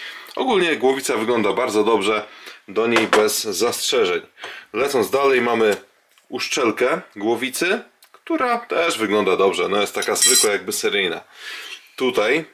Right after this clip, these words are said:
mamy już cylinder. Z cylindrem już jest nieco gorzej, bo o ile mówiłem wam, że on jest bardzo ładny, no to faktycznie tutaj jest, lecz ten tłok, który tutaj siedział, on się zatrzymał w dolnym położeniu i jak widzicie,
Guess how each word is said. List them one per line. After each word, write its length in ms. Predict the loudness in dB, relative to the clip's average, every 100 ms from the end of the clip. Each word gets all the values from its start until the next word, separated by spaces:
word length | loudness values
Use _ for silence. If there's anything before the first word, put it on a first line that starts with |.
| -8
mamy 260 | -2 0
już 160 | 0 0
cylinder. 520 | -2 0 0 -2 -6
Z 140 | -10 -6
cylindrem 340 | -2 0 0
już 140 | 2 0
jest 240 | 0 -2
nieco 420 | 0 0 0 0
gorzej, 460 | 2 4 4 0 -2 -12 -16 -10
bo 120 | -2
o 80 | 2
ile 160 | 2 2
mówiłem 360 | 0 2 2
wam, 180 | 2 0
że 120 | 0
on 80 | 0
jest 140 | 0 0
bardzo 300 | -2 2 4
ładny, 600 | 4 2 0 0 -2 -4
no 140 | -6
to 160 | -4 -4
faktycznie 840 | -2 -4 -4 -2 -2 -2 -2 -2
tutaj 520 | 0 -2 0 0 2
jest, 520 | 2 2 0 -2 -8 -6
lecz 520 | 0 0 0 -2 -6 -6 -12 -12 -12
ten 220 | -6 -6 -6
tłok, 540 | -4 0 0 0 -6
który 420 | -12 -6 0 0
tutaj 380 | -2 -4 0 0
siedział, 440 | 2 2 2 0 -2 -10 _ -10
on 160 | -6
się 140 | -2 -2
zatrzymał 720 | -2 0 0 0 0 0 -4
w 140 | -10
dolnym 360 | -2 0 2 -2
położeniu 640 | 0 2 2 2 2 0 2
i 60 |
jak 180 | 0 0
widzicie, 580 | -6 -8 -4 0 0